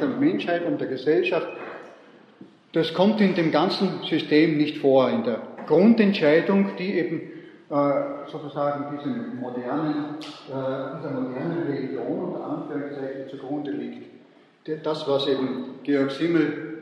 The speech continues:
die Geldwirtschaftsideologie nennt, oder so ähnlich halt, nicht? Eine Ideologie der Geldwirtschaft. Da kommt es nicht vor.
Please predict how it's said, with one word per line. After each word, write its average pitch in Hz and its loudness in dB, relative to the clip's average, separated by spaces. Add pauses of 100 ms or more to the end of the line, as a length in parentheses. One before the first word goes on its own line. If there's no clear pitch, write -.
die 139 0
Geldwirtschaftsideologie 131 0
nennt, 110 -4
oder 123 -2
so 127 -4
ähnlich 117 0
halt, 101 -4
nicht? 127 -2 (340)
Eine 139 2
Ideologie 156 2
der 139 2
Geldwirtschaft. 120 0 (920)
Da 151 0
kommt 202 0
es 175 0
nicht 190 -2
vor. 104 -2